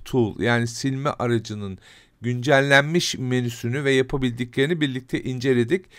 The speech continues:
Bunun Photoshop'a geçtiğinde daha rafine olması ümidiyle size de çok faydalı hale geleceğine inanıyorum.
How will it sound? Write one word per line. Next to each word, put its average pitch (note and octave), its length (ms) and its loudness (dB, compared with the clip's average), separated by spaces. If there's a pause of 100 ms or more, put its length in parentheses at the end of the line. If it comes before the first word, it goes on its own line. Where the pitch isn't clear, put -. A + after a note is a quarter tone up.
(500)
Bunun F3+ 440 2 (260)
Photoshop'a D#3 600 -2
geçtiğinde D3+ 880 -2
daha D#3+ 300 2
rafine D#3+ 420 0 (100)
olması B2+ 680 -4 (500)
ümidiyle D3 920 0 (120)
size D#3 400 0
de E3+ 340 2
çok - 220 -10
faydalı D3+ 440 0
hale C#3 300 2
geleceğine A#2+ 800 0 (200)
inanıyorum. G#2+ 520 4